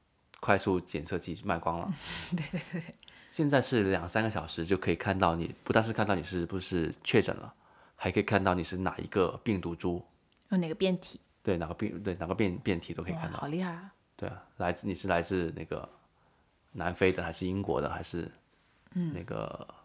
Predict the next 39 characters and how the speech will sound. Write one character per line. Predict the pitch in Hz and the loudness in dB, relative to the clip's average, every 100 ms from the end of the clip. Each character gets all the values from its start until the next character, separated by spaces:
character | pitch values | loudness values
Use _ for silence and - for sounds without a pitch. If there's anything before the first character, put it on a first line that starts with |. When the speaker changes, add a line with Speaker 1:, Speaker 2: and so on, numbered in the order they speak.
| _ | _
Speaker 1:
印 | 101 92 | -4 -2
度 | 82 | -4
的， | - | -6
还 | - - | -8 -2
是 | 185 | 0
什 | 170 | 0
么， | - | -4
Speaker 2:
嗯。 | - | 2
Speaker 1:
都， | 95 | 2
都 | 92 92 | 4 2
可 | |
以 | 82 | 0
马 | 78 | -2
上 | 78 82 | -2 -4
看 | 80 | -4
得 | 78 | -4
到。 | - 101 - _ _ _ _ _ _ - | -8 -10 -18 _ _ _ _ _ _ -12
对， | 90 | -12
非 | 85 - 101 | -8 -2 2
常 | 85 | 2
的 | 82 | -2
快。 | - 92 87 - _ _ _ _ _ _ _ _ | -4 -6 -6 -8 _ _ _ _ _ _ _ _
对， | - 87 | -8 -6
还 | 82 95 | -2 2
有， | 92 78 - - | 4 2 -6 -8
而 | - | -6
且 | - | -4
还 | 92 | 0
有 | 98 87 | 2 2
这 | 98 | 0
个 | 92 87 | 0 0
新 | - | 0
的 | 101 | 0
M | 95 95 | 2 4
R | 90 | 4
N | 90 90 | 4 0
A | |
技 | 87 - | -2 -4
术， | - - | -4 -8